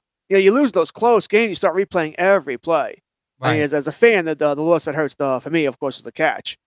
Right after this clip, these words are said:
Speaker 1: with Dwight Clark. That actually hurts more than the Pittsburgh loss, mainly 'cause I
Speaker 2: San
Speaker 1: was a little
Speaker 2: Francisco.
Speaker 1: older.
Speaker 2: Yeah.
Speaker 1: Yes, nineteen eighty-one.
Speaker 2: That's brutal, yeah.
Speaker 1: What really
Speaker 2: Montana.
Speaker 1: hurts that peop-,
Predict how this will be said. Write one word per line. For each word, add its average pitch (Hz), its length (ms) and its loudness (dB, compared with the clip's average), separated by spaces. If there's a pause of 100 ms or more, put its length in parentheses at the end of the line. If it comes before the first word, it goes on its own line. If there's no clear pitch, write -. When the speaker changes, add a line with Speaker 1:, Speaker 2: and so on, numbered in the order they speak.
(240)
Speaker 1:
with 135 140 -6
Dwight 104 340 -12
Clark. 120 300 -4
That 135 140 -2
actually 135 220 -6
hurts 131 240 -12
more 135 120 -2
than 120 40 -10
the 110 80 -14
Pittsburgh 151 420 -6
loss, 120 240 -6
mainly 147 200 -4
'cause 127 100 -10
I 131 40 -2
Speaker 2:
San 123 40 -2
Speaker 1:
was 113 80 -6
a 135 40 -6
little 135 120 0
Speaker 2:
Francisco. 147 320 -6
Speaker 1:
older. - 80 -18 (600)
Speaker 2:
Yeah. 113 140 -20 (200)
Speaker 1:
Yes, - 380 -12 (140)
nineteen 117 340 -20
eighty-one. 113 440 -16
Speaker 2:
That's 135 140 -10
brutal, 120 260 -6
yeah. 113 260 -8 (840)
Speaker 1:
What 135 160 -8
really 185 160 4
Speaker 2:
Montana. 196 140 4
Speaker 1:
hurts 226 160 0
that 170 160 -4
peop-, 208 180 -4